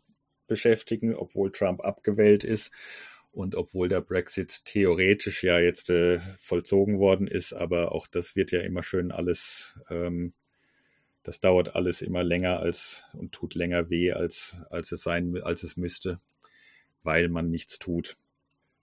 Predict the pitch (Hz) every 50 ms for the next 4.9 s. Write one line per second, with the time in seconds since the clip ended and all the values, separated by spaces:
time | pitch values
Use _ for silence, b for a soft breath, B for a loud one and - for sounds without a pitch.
0 | _ _ _ _ _ - - 82 80 - - 82 80 85 82 - 80 - - -
1 | 85 82 80 78 80 82 82 82 B B B B B B B B - 82 85 87
2 | 90 - - 90 85 - - 90 87 85 85 85 85 85 85 80 - _ _ _
3 | _ _ _ _ - 92 82 - - 87 85 90 90 87 87 85 - - 85 85
4 | 87 - - - - - - - - 95 87 90 90 87 85 - - -